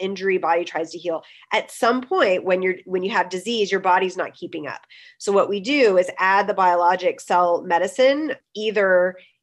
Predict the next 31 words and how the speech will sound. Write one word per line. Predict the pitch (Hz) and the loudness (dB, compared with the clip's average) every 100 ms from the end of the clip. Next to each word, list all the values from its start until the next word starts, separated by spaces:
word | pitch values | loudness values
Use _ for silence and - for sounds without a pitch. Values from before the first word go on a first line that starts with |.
| _ | _
through | 226 214 190 - | 2 4 4 2
an | 180 | 0
I | 175 170 | 0 -2
V | 185 202 | -4 -6
procedure, | 240 - 226 220 233 | -6 -6 -4 0 2
very | 165 | 0
simple | 165 202 214 | -4 -6 -8
procedure, | 208 214 208 190 202 202 196 - | -8 -8 -6 -4 -2 -2 -4 -2
or | 196 202 202 214 | 2 4 2 0
through | - 190 | 0 -4
injections | 175 175 170 - 214 208 214 | -2 -4 -4 -4 -4 -4 -4
or | - 180 175 | -6 -2 -2
both, | 170 160 185 392 _ _ _ _ | -2 -2 -2 -4 _ _ _ _
to | - 233 208 - | -4 2 4 4
allow | 190 185 190 | 2 4 4
the | 196 | 2
body | 190 185 180 180 170 | 2 2 2 0 -2
that | 160 - - - | -2 -2 -8 -8
kickstart | 240 - - 262 311 330 - | -6 -6 -4 0 0 -2 -6
to | 214 | -6
get, | 190 180 - - | -2 -4 -4 -10
get | 185 170 - | -4 -4 -6
them | 175 175 160 | -6 -4 -4
back | 156 180 | -6 -4
up. | 160 127 | -6 -6
And | 185 | -6
what | 202 220 226 | -2 -2 0
most | 294 339 247 | 0 0 -4
of | |
this | 214 208 | -4 -4
stuff | 190 | -4